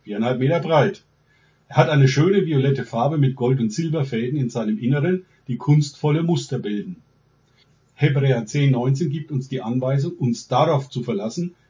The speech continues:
dass wir den Weg zum Allerheiligsten nutzen können. Es ist ein neuer und lebendiger Weg. Aber wenn wir ihn nicht benutzen, werden wir nie davon profitieren, was auf der anderen Seite des Vorhangs ist.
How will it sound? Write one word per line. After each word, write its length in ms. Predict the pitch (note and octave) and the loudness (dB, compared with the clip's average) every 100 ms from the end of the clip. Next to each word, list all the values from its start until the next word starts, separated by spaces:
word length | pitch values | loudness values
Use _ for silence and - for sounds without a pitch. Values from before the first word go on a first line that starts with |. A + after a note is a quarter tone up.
| - | -8
dass 160 | A#2+ | -4
wir 100 | C3 | -2
den 200 | A#2+ A2+ | 0 0
Weg 200 | B2+ C#3+ | 0 -2
zum 180 | D3+ - | -6 -8
Allerheiligsten 840 | A2 A#2+ B2+ - G2+ C#3 - E3 | -6 -4 -4 -6 -4 -4 -4 0
nutzen 360 | F3+ G3 - A2+ | 2 2 0 -4
können. 360 | G#2+ F2+ E2 - _ _ _ _ _ _ - | -2 -10 -10 -20 _ _ _ _ _ _ -2
Es 160 | C#3+ | 2
ist 160 | D3 C3+ | 2 2
ein 140 | A2 | 0
neuer 400 | G#2 G2 C#3 F3 - | -2 0 -2 -2 2
und 400 | D3 F#3 G#3+ - | 4 6 4 0
lebendiger 680 | B2+ D3+ G3+ G3 E3+ B2 A#2 | -2 2 4 6 4 2 0
Weg. 240 | G#2 F#2 - _ _ _ _ - | 0 -6 -12 _ _ _ _ -4
Aber 520 | C3+ C3 A#2+ A#2 C#3+ _ - | 2 2 2 -4 -6 _ -4
wenn 160 | B2+ | -2
wir 120 | B2 B2+ | 0 0
ihn 100 | C3 | 2
nicht 200 | C#3 - | 2 4
benutzen, 560 | A#2+ D3+ - E3+ G#3+ - _ | 2 2 0 -4 -4 -8 _
werden 240 | B2 B2+ A#2 | -2 0 2
wir 80 | |
nie 180 | B2+ G3+ | 4 4
davon 340 | F3 C3 B2+ G#2+ | 4 2 0 0
profitieren, 680 | A#2+ A2 G#2+ A2+ A#2 F3 - _ - | -4 -6 -8 -2 -2 -2 -4 _ -8
was 180 | A2 B2+ | -4 -2
auf 140 | B2 | -2
der 160 | G#2+ A#2 | -4 -4
anderen 340 | A#2 B2+ C#3 | -2 2 2
Seite 300 | B2 A2+ C3+ | 2 -2 -2
des 160 | D#3 D3 | -4 -2
Vorhangs 480 | G3+ D3+ B2+ G#2 | 0 2 2 -2
ist. 320 | - - - | -10 -20 -20